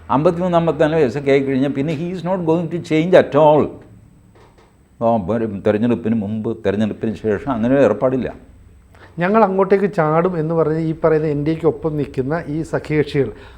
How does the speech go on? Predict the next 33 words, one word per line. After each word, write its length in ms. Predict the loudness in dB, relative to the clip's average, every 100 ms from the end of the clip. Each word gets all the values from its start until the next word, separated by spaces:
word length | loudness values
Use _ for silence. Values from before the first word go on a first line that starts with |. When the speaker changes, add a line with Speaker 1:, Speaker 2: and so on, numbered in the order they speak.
| -4
Speaker 2:
അവരങ്ങനെ 380 | 0 2 2 2
ഒരു 80 |
ഭീഷണി 440 | 2 2 0 0 0
ഉയർത്തിയാൽ 360 | 0 0 0
ഈ 60 | 0
പറയുന്ന 300 | 0 0 0
നരേന്ദ്രമോദിക്ക് 760 | -2 0 0 0 -2 -2 -2
ഇതേപോലെ 520 | -2 2 2 2 2 2
ഒരു 200 | 0 -4 -10 -6
Speaker 1:
ഉയർത്തട്ടെ, 540 | 4 8 8 8 6 8
അവർ, 180 | 8 8
അവർ 220 | 6 6
ഉയർത്തുന്നില്ലല്ലോ. 760 | 6 4 2 -2 0 2 2 0 -6 -18 -20 -20 -20 -2
ഇന്ന് 180 | 2 6
രാവിലെയും 420 | 10 10 10 6
കൂടെ 120 | 4 4
രണ്ടുപേര് 420 | 4 4 4 6
പറഞ്ഞല്ലോ, 380 | 4 4 4 4
"ഞങ്ങൾ 280 | 4 4
എൻ 180 | 4 4
ഡി 60 | 4
എയിൽ 260 | 4 4
ഉറച്ചു 300 | 4 2 0
നിൽക്കുമെന്ന്." 520 | -4 -4 -4 -6 -6 -2
ആരും 300 | 2 4 2
ചോദിച്ചിട്ടില്ല 500 | 2 2 0 0 4
അവരോട്, 360 | 4 4 0 -4 -8 -20 -8 -2
പക്ഷേ 180 | 2
ഉറച്ചു 340 | 4 4 2 0
നിൽക്കുമെന്ന് 440 | -2 -2 -2 -2
സ്വമേധയാ 600 | -4 -4 0 0 0 0
അങ്ങ് 220 | -2 -2
പറഞ്ഞു. 240 | -6 -8